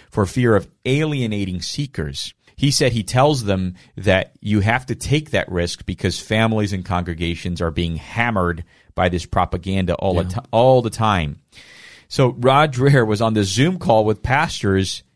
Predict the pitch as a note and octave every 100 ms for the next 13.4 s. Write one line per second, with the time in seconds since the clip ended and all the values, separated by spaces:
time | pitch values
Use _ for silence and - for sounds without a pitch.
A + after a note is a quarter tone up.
0 | _ F#3+ G#3+ G#3 G3+ F3+ C#3+ D#3 E3 D3+
1 | A#2+ A#2 B2+ C3+ D3 C#3 C3 F3 F#3 F3+
2 | C3 B2+ A#2 G#2+ F#2+ A#2+ C#3 C#3+ B2+ -
3 | A2+ A#2+ - - D#2+ D#2 - _ _ _
4 | _ - A#2+ - - - B2+ A#2+ - -
5 | A#2+ A#2 A2+ G2+ F2+ G#2+ A2 G2+ - G2
6 | F2 D#2+ - G2+ G#2 G2+ G2 F2 F#2 D#2+
7 | - - F#2 A2 A2 F2 D#2 - F#2+ E2+
8 | E2 D#2+ F#2 D#2 D#2 - - - - _
9 | - F#2+ - G2+ F2+ E2+ - - _ _
10 | _ _ A#2 - - A2+ - G2+ F#2 G2+
11 | A#2 A#2 G#2 G2 F#2+ F#2+ - F#2+ E2+ D#2+
12 | G#2 A#2 F2 D#2 D2+ _ - G2+ G2+ A#2+
13 | E3+ E3+ B2+